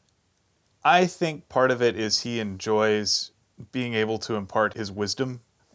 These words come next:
And in many ways, he's a teacher, even as his rank is technically below Kvothe's. He is someone who is eternally curious.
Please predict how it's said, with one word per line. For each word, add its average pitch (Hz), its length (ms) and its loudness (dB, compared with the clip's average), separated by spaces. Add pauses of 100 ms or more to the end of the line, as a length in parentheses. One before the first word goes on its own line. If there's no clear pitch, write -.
(120)
And 143 520 4 (120)
in 139 80 -2
many 151 180 4
ways, 139 280 2
he's 127 260 0
a 117 120 -2
teacher, - 520 -6 (160)
even 135 400 0
as 120 420 2
his 110 320 -2
rank 117 320 0
is 110 260 -2 (160)
technically 127 460 -6
below 123 300 2
Kvothe's. - 680 -4 (360)
He 110 340 -6
is 110 640 2
someone 127 460 2
who 120 340 -2
is 107 380 -2
eternally 131 460 -4
curious. 135 760 -4